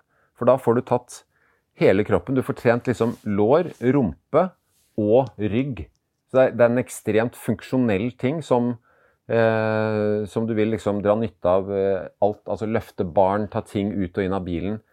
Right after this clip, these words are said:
Eh, ja, du bl-, du blir, eh, s-, du blir sterk, og det er effektiv. Så en, en veltrent kropp starter nedenfra opp, og så er det da, eh, eh,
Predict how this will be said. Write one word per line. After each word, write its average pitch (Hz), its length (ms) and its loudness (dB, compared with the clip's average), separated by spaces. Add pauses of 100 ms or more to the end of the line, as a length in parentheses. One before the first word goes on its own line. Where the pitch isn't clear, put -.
(320)
Eh, 101 760 0 (440)
ja, 147 120 4 (140)
du 135 140 -2
bl-, 123 200 -2
du 131 120 2
blir, 113 360 0
eh, 117 280 6
s-, - 180 -16 (100)
du 113 100 -4
blir - 140 -2
sterk, - 320 0
og 123 80 -4
det 127 80 4
er 92 80 0
effektiv. 90 400 -6 (320)
Så 143 160 4
en, 151 320 2
en 143 220 0
veltrent 113 420 0
kropp 127 240 -2
starter 110 240 0
nedenfra 98 320 2
opp, 185 240 2
og 135 160 2
så 110 240 2
er 110 160 4
det 117 40 0
da, 113 120 8 (720)
eh, 117 640 6 (1300)
eh, 98 1200 -2